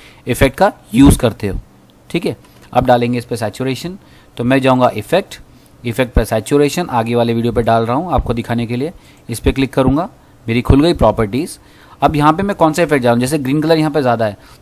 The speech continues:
तो मैं चाहता हूँ थोड़ा saturation में green बढ़ जाए, तो मैं इसको थोड़ा सा बढ़ाऊँगा, ठीक है। और फिर green color को बढ़ाऊँगा। ये आपको थोड़ा देखना पड़ेगा, आप कैसे आप उस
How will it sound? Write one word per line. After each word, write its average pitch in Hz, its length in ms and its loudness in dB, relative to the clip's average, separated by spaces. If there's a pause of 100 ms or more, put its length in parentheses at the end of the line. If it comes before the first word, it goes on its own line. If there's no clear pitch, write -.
तो 147 60 -6
मैं 156 80 -4
चाहता 170 140 0
हूँ 180 60 -6
थोड़ा 170 160 -4
saturation 147 420 -4
में 156 120 -4
green 131 220 2
बढ़ 123 120 2
जाए, 110 100 0
तो 117 60 -2
मैं 131 60 -2
इसको 135 120 -6
थोड़ा 135 180 -2
सा 151 100 0
बढ़ाऊँगा, 117 500 0 (460)
ठीक 127 160 -10
है। 165 120 -10 (440)
और 143 200 0
फिर 175 160 -6
green 135 240 -2
color 143 120 0
को 135 100 -2
बढ़ाऊँगा। 113 300 -2
ये 127 100 2
आपको 151 160 0
थोड़ा 165 140 0
देखना 143 280 -2
पड़ेगा, 135 220 0
आप 147 180 -4
कैसे 147 300 -4
आप 143 260 0
उस - 200 -8